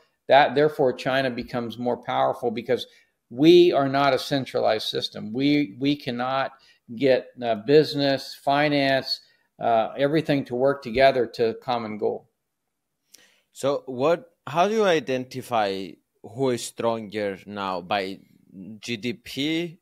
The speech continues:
Speaker 2: Is it by, uh, is, uh, what is the factor that we know who is stronger at what time?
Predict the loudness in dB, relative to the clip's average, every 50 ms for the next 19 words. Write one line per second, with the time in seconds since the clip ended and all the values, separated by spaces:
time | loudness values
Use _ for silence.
0 | _ -12 -12 -12 -8 -8 -8 -8 -8 -4 -4 -2 -2 -2 -4 -6 -6 -8 -8 -8
1 | -8 -8 -8 -8 -10 -10 -10 -10 -8 -8 -2 0 0 0 0 -2 -8 -6 -8 -8
2 | -4 -2 -2 -2 -2 _ -10 -8 -6 -8 -8 -8 -8 -8 -8 -6 -4 -4 -4 -4
3 | -4 -6 -6 -6 -6 -6 -8 -12 _ -8 -6 -6 -6 -6 -4 -4 -4 -4 -6 _
4 | -8 -8 -8 -8 _ -10 -10 -10 -10 -12